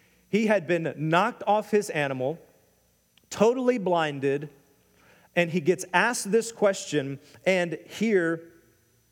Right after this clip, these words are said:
is how he responds. You can imagine he is a little bit confused.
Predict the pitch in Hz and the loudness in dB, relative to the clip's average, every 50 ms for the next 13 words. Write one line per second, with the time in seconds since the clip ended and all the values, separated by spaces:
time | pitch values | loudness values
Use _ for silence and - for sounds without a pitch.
0 | _ - - 165 151 - 185 185 185 196 175 156 196 185 180 175 - 160 143 160 | _ -4 -2 -2 0 2 0 2 2 0 0 0 0 0 0 -2 -4 -4 -4 -4
1 | 156 - - 202 196 185 156 139 123 139 175 175 - 196 156 151 156 170 185 196 | -4 2 2 2 2 2 0 -4 -2 -2 -4 -2 0 -2 -2 0 0 2 2 0
2 | 165 208 202 170 - 202 202 185 151 185 170 156 175 202 233 220 160 208 208 - | 0 -2 -6 -4 0 0 0 2 2 0 -2 0 2 2 2 2 2 0 0 0
3 | - 220 202 - - 233 254 262 240 196 139 120 - - - | -4 -6 -6 -2 -2 0 0 0 0 -2 -4 -4 -8 -10 -12